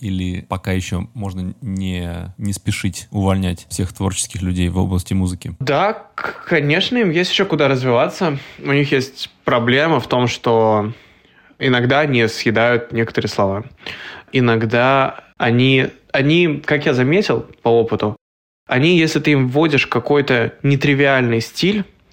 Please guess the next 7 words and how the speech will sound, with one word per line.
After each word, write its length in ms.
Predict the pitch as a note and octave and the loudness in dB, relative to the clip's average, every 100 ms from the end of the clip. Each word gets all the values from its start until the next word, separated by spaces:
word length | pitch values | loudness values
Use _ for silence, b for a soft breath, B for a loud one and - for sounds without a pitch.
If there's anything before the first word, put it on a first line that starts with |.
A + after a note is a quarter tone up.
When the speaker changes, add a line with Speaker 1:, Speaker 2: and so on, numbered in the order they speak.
| _ | _
Speaker 2:
условно, 640 | B2 - C3 A#2+ A2 G#2 B B B B | -6 2 2 2 0 -2 B B B B
э, 360 | A#2 G#2+ - - | -2 0 -2 -4
женский 480 | B2 C#3 D#3 D3+ B2+ | 0 0 0 -2 -4
голос, 680 | A2+ D3+ F#3+ C#3 - - - _ | 2 2 4 2 -2 -10 -18 _
петь 440 | C#3+ D#3 D#3 - - | 0 0 -2 -10 -2
жёсткий 420 | B2+ C3 - A#2+ | 0 0 0 2
рок. 300 | G#2 F#2+ | 2 0